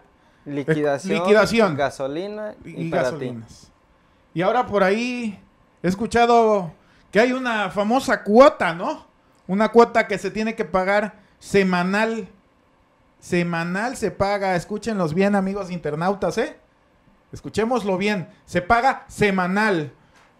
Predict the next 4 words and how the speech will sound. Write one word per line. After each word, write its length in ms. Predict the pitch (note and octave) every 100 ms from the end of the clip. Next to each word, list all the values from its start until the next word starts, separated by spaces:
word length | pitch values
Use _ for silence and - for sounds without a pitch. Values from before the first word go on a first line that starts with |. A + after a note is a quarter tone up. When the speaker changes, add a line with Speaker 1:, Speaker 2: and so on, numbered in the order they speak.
| _
Speaker 1:
para 720 | E3+ E3+ E3+ E3 D#3 D3+ C#3 - -
la 140 | D3
dependencia 840 | F#3 F#3 F3+ G#3 G#3+ A3+ G3 E3 - -
Cintra 680 | - A3 B3+ C4 D#4+ D#4+